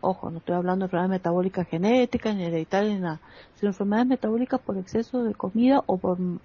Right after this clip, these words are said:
comer mal. No existiría la enfermedad. Pero lamentablemente, ya lo han estado diciendo entre todos, eh, se ha ido,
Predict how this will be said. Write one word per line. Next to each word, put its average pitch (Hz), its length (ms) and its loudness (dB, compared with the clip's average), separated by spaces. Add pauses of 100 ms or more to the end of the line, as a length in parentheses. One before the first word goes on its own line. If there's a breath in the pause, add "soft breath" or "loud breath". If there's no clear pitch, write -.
comer 202 400 0
mal. 190 420 0 (440 soft breath)
No 208 80 -2
existiría 202 760 0
la 170 100 -2
enfermedad. 175 500 -2 (300 soft breath)
Pero 202 140 2
lamentablemente, 220 880 2 (560 loud breath)
ya 196 80 2
lo 202 120 0
han 208 100 2
estado 208 280 2
diciendo 220 320 0
entre 233 200 -2
todos, 196 400 -2 (640 loud breath)
eh, 190 600 2 (140)
se - 140 -2
ha 226 60 4
ido, 269 300 2